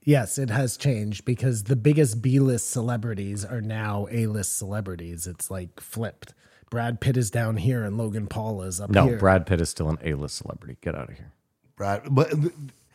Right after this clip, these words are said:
Speaker 1: It's
Speaker 2: Logan
Speaker 1: not as,
Speaker 2: Paul
Speaker 1: it's
Speaker 2: is
Speaker 1: not
Speaker 2: a
Speaker 1: as
Speaker 2: B-list celebrity.
Speaker 1: prestigious a club as it used to be.
Speaker 3: It's a different thing. It's a
Speaker 1: Let's
Speaker 3: different
Speaker 1: put it
Speaker 3: animal.
Speaker 1: that way.
Speaker 3: Um, if it,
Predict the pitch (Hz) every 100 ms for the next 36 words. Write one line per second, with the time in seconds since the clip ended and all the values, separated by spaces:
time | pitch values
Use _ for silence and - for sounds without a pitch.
0 | - - - 151 139 156 208 226 139 120
1 | 196 151 98 98 104 113 110 98 92 -
2 | 87 85 78 147 156 - - _ 147 135
3 | - 131 113 107 101 113 110 95 - 92
4 | 82 113 120 117 120 127 107 101 85 85
5 | 98 135 107 113 139 92 92 92 92 80
6 | 87 82 - _ _ - 104 104 104 104
7 | 101 101 110 - 160 170 - - _ _
8 | _ _ _ - 117 _ -